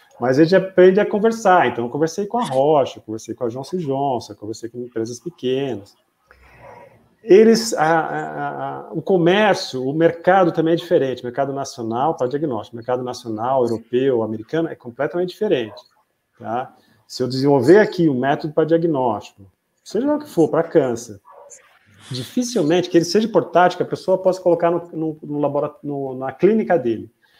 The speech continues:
dificilmente ele vai colocar, tá? Porque a, a, a Uni-, a Uni-, a Unimed não paga. A Unimed tem o laboratório de análises clínicas dele.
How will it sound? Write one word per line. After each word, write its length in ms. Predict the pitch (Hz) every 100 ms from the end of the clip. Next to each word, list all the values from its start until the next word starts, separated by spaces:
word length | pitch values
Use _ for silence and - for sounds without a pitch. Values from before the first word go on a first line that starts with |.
| _ _ _ _ _ -
dificilmente 580 | 151 277 240 240 226 226
ele 100 | 214
vai 140 | 214
colocar, 720 | 220 220 226 - 147 139 - _ _ _ _ -
tá? 220 | 120 131
Porque 180 | - 156
a, 220 | 156 147
a, 600 | 147 147 147 139 135 120 -
a 60 | 131
Uni-, 180 | 165
a 80 | 156
Uni-, 240 | 143 160 - _
a 80 | 139
Unimed 420 | 165 165 180 196
não 120 | 202 220
paga. 480 | 175 180 143 - - _ _ _ _ _ _ _ _ -
A 60 |
Unimed 360 | 110 120 131 123
tem 80 | 180
o 40 |
laboratório 460 | 185 170 160 160 139
de 60 |
análises 300 | 131 127 120
clínicas 400 | - 117 110 104
dele. 240 | - 104